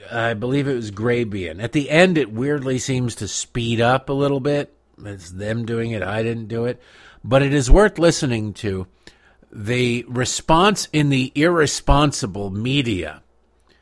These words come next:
to the leaked decision draft, not even final, who knows if it's the way it was, decision draft in the Roe v. Wade case,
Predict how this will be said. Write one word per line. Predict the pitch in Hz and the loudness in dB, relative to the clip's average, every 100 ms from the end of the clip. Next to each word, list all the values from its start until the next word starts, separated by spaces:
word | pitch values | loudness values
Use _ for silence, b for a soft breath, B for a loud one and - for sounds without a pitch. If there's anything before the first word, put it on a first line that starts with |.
| b b b b _ _ _ _ _ | b b b b _ _ _ _ _
to | - 151 143 | -2 2 2
the | 120 135 127 | 0 -2 0
leaked | 117 131 160 151 - - - - _ _ _ _ _ _ _ - | -2 2 0 0 -12 -16 -16 -18 _ _ _ _ _ _ _ -6
decision | 131 - - 151 117 110 104 | -4 -2 0 0 0 -4 -4
draft, | 90 104 101 92 87 - - - - - - | -4 -2 -2 -2 -6 -8 -18 -18 -20 -20 -16
not | 101 | -10
even | 101 107 107 | -8 -8 -10
final, | - 101 98 95 | -10 -8 -8 -8
who | 95 | -10
knows | 95 101 98 | -8 -8 -8
if | 92 | -10
it's | 95 - | -12 -14
the | 95 | -14
way | 92 | -12
it | 92 | -12
was, | 87 87 b b b b b | -16 -18 b b b b b
decision | 127 - 175 170 170 135 | -8 -2 -2 -2 -2 -4
draft | 113 101 98 98 - | -4 -4 -4 -6 -8
in | 113 | -6
the | 110 | -4
Roe | 110 120 135 | -2 0 -2
v. | 120 131 | -2 -4
Wade | 117 123 123 123 110 | -2 -2 -2 -4 -6
case, | 104 82 78 - - | -8 -8 -10 -16 -20